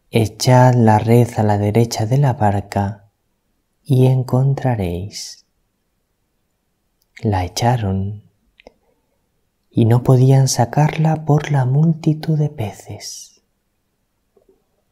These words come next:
Y aquel discípulo a quien Jesús amaba,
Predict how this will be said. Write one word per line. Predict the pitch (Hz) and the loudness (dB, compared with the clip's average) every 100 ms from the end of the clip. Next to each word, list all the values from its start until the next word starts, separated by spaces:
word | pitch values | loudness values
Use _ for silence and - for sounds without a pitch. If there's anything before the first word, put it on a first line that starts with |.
| _ _ _ _ _ - _ _ _ _ _ _ _ - - _ - - _ - - - _ _ _ _ _ _ _ | _ _ _ _ _ -20 _ _ _ _ _ _ _ -20 -20 _ -20 -20 _ -18 -16 -18 _ _ _ _ _ _ _
Y | 127 | 4
aquel | 127 170 170 | 6 8 8
discípulo | 165 - 175 156 123 117 113 113 - - _ | 8 6 4 6 6 6 4 2 -4 -20 _
a | - 110 | -4 -2
quien | - 113 | 0 0
Jesús | 101 107 - 135 - | 0 -4 0 0 2
amaba, | 131 120 110 107 107 - _ | 2 2 2 2 0 -4 _